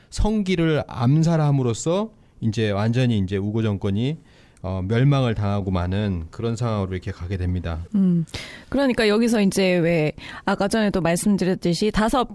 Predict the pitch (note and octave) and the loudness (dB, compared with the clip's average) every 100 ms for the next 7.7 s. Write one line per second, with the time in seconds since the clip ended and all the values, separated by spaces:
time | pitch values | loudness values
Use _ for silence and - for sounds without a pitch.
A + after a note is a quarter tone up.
0 | - _ - F#3 F3 F3 A#3 E4+ - - | -14 _ 0 2 4 2 2 0 -6 -20
1 | _ - - - - - - G#3+ B3 G#3+ | _ -20 -20 -20 -20 -8 0 2 4 2
2 | F3+ - - C#4 A#3+ F3 - D#3 D#3 F#3 | 2 -2 0 0 2 0 0 0 0 0
3 | E3 D#3+ - A#3+ G#3+ F#3 - A3 F#3+ E3+ | 0 -2 -4 0 0 0 0 0 2 2
4 | F#3+ E3 D#3+ F3 E3+ D#3 D3 F#3+ - G#2 | 2 0 0 0 2 2 2 0 -2 -8
5 | G2 E2 - A#3+ D#4+ D4+ C4 D4+ C#4+ C#4 | -8 -6 -2 2 2 2 2 2 2 2
6 | G#3+ F#3+ F3 D3+ D#3 G#3 B3+ A3+ F3 D#3+ | 2 2 2 0 0 0 2 2 2 2
7 | F3+ G3 D#3 D3 C#3 B2+ D3+ | 0 0 0 0 0 -2 -4